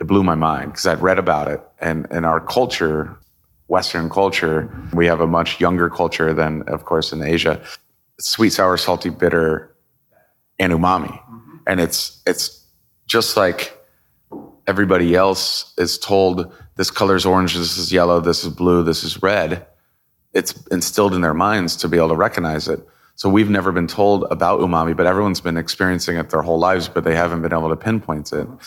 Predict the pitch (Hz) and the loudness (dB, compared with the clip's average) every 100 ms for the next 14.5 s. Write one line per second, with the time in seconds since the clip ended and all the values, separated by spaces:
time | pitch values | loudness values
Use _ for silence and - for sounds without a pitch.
0 | - - - 87 85 82 85 - _ _ | -20 -8 -2 0 0 0 -2 -6 _ _
1 | _ _ _ _ _ _ - 95 90 85 | _ _ _ _ _ _ 0 2 4 2
2 | - 95 87 - 98 95 95 92 87 85 | 0 -2 -2 0 0 2 0 2 2 2
3 | - 85 80 76 - - 95 101 104 - | 2 0 0 -6 -12 -4 2 4 4 0
4 | - _ _ _ 101 98 104 117 123 131 | -10 _ _ _ -2 0 0 0 0 0
5 | 123 _ _ _ - 95 85 - - 101 | -4 _ _ _ 0 2 2 0 0 2
6 | 113 127 110 95 87 80 76 85 - 82 | 4 2 2 2 2 2 0 -4 -10 -4
7 | 82 85 92 101 104 92 87 82 82 80 | -2 2 2 2 0 0 0 2 0 -4
8 | - 82 78 80 - - 90 - - 82 | -6 -4 0 -2 -2 -2 -2 -2 -2 -2
9 | - - 80 73 76 - - - _ - | -2 0 2 2 -2 -10 -20 -20 _ -4
10 | 85 80 76 - 85 85 92 101 95 - | -2 -2 -4 -2 2 4 4 2 2 0
11 | 92 87 85 85 - - 82 78 113 107 | 2 2 2 -2 -6 -10 -10 -6 -2 2
12 | 107 104 95 95 87 85 90 98 101 95 | 2 0 -2 0 0 0 2 2 0 -2
13 | 92 - 87 82 80 - - - 87 76 | -4 -2 0 0 -2 -10 -20 -8 -6 -4
14 | 98 101 107 107 | 0 2 2 -2